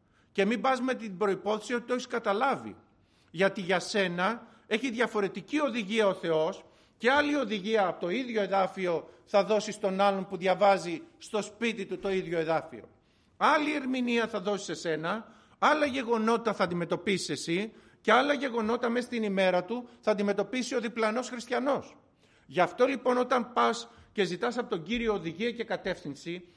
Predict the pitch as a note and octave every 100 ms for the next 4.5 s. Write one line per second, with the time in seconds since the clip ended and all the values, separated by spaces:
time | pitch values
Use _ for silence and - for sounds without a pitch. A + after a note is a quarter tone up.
0 | _ A3+ C4 - A#3 B3+ - A3+ A#3 A3
1 | F#3 G3+ G#3 G3+ - F3+ D#3+ D3+ D3+ C3+
2 | D#3 E3+ - _ _ _ _ _ _ _
3 | _ - _ - _ F3+ F3+ F3+ G#3+ A3+
4 | F#3+ E3 G3+ G#3 G#3